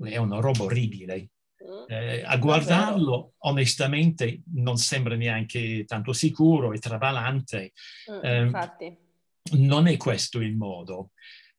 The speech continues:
Speaker 1: Anzitutto, qui cosa sta succedendo? Stiamo rovinando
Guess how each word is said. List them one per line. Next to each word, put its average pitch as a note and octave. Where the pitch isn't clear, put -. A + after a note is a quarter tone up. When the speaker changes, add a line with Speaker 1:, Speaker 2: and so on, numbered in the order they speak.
Speaker 1:
Anzitutto, D3
qui D3+
cosa F3
sta D3
succedendo? G#2+
Stiamo C3+
rovinando A2+